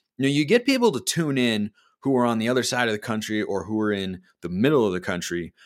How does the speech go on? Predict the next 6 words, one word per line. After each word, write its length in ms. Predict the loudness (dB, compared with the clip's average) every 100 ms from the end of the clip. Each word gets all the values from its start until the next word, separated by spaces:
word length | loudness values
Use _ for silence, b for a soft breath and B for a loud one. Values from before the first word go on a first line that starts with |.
| b
by 160 | 0 0
creating 600 | 0 0 0 0 -6 -10 0
matchups 680 | 2 2 0 -2 -2 -6 -12 _ _
that 100 | 2
are 120 | 2
interesting, 760 | 2 -2 -4 -6 -4 -6 -6